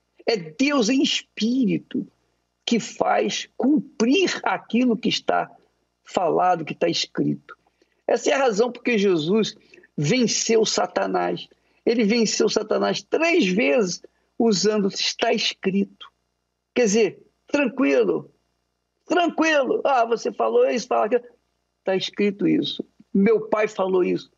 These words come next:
meu pai falou aquilo. Pronto, acabou. Então, quando a gente aprende a fé, a gente aprende a viver com essa convicção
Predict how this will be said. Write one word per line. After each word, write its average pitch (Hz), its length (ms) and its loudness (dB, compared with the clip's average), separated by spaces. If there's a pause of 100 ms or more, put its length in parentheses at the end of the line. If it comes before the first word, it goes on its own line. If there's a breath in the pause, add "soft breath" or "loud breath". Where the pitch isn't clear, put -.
meu 220 200 2
pai 226 280 0
falou 196 300 0
aquilo. 202 300 -4
Pronto, - 380 -2
acabou. 269 500 -2 (520 loud breath)
Então, 330 280 0
quando 330 200 0
a 277 60 2
gente 233 380 2
aprende 302 680 0
a 170 100 0
fé, 220 300 -2
a 220 60 2
gente 240 260 0
aprende 254 480 -4
a 254 60 0
viver 262 880 2 (800 loud breath)
com 233 180 0
essa 233 280 2
convicção 214 880 0